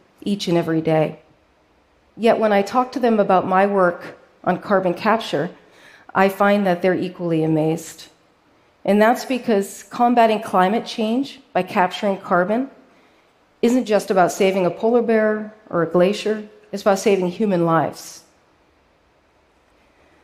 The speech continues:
A synthetic forest may not ever be as pretty as a real one,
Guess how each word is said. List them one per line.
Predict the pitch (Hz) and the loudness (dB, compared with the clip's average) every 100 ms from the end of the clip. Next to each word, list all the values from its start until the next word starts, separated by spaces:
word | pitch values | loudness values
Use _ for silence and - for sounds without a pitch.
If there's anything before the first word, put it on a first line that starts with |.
| _ _ _ _ _ - | _ _ _ _ _ -4
A | 208 | -2
synthetic | 233 247 294 311 - | 2 4 4 2 0
forest | 277 269 175 - - - - | 0 2 0 -2 -10 -12 -4
may | 214 214 | 0 2
not | 220 208 - | 4 4 2
ever | 202 196 208 | 0 0 -6
be | - 247 190 170 180 202 | -2 0 2 0 -2 -2
as | 196 - | -4 -4
pretty | - 240 190 151 - - - | 0 2 4 0 -4 -20 -6
as | - 185 | -2 -2
a | 180 | -2
real | 185 190 196 | 0 2 2
one, | 170 160 165 | 2 0 -6